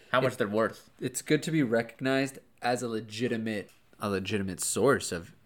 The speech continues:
Speaker 2: entertainment and attention. This is good stuff. Good news. Good news for the podcasting community.
Speaker 1: Now I feel like there'll be s-, a lot of people trying to come up with their own podcasts 'cause they're gonna be like, "Oh, I gotta get on that hundred million dollar deal."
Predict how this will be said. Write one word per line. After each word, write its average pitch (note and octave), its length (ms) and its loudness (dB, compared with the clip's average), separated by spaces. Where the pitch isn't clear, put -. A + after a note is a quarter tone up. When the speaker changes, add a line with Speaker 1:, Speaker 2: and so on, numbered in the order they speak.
Speaker 2:
entertainment A2 560 -2
and G2 260 -10
attention. C#3+ 560 -4
This - 180 -8
is G#2+ 120 -10
good A#2 200 0
stuff. - 440 0
Good C#3 160 8
news. C#3+ 380 2
Good E3+ 160 6
news F3+ 240 6
for C#3+ 100 -2
the A#2+ 80 6
podcasting D3 760 2
community. G#2 600 -2
Speaker 1:
Now A#2 180 6
I B2+ 80 10
feel B2+ 180 6
like A2 320 6
there'll A#2+ 220 4
be A2+ 180 0
s-, - 220 -8
a A#2+ 100 -4
lot A2 260 10
of A2 60 -2
people A2 240 -4
trying G#2 200 2
to G#2+ 60 -4
come G#2+ 160 2
up G2+ 100 0
with F2 60 -14
their G#2+ 140 4
own G2+ 140 4
podcasts G2 640 -2
'cause G#2+ 100 -8
they're A2 60 -4
gonna G#2+ 100 -2
be G#2 60 0
like, G2 200 2
"Oh, A2 300 8
I - 20 4
gotta A2+ 180 8
get B2 180 8
on A2+ 120 8
that G2+ 180 4
hundred A#2+ 340 0
million A#2 360 4
dollar A2+ 260 10
deal." A#2 560 6